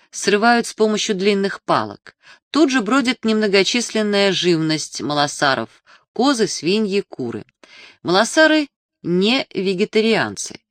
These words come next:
Мясо иногда идёт в качестве приправы к рису и овощам. В хижинах земляные полы. В небольшом углублении в полу помещается открытый очаг.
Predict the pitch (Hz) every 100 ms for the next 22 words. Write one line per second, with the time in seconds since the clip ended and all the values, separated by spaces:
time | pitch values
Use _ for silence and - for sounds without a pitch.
0 | _ 127 196 320 - - - 151 147 156
1 | 262 233 - - 214 220 - 208 - 147
2 | 147 175 196 202 202 _ _ _ - 151
3 | 202 - 220 - 151 160 156 147 - 98
4 | - _ _ - - - - - 294 302
5 | 285 277 - - - 160 196 185 175 180
6 | 202 196 - 175 127 107 _ _ _ -
7 | - - 175 175 202 - 220 190 202 190
8 | 262 285 175 143 - 160 135 107 - 135
9 | 156 247 277 - - 247 _ _ - 160
10 | - 180 185 185 - 151 - 110 -